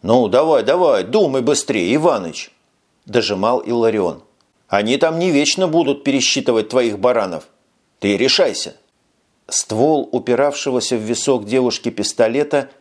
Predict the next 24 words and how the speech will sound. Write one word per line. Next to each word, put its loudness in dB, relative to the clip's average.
нерешительно 0
дрогнул, -4
начиная 2
уходить -2
в -6
сторону. -4
И 2
тут -2
позади 0
Иллариона 2
загремело 0
железо, -2
и 0
раздражённый -2
голос 0
Мещерякова -2
произнёс: -4
«Вот 2
же 0
дьявол, 0
понавалили 0
здесь! -8
Невозможно 0
пройти! -4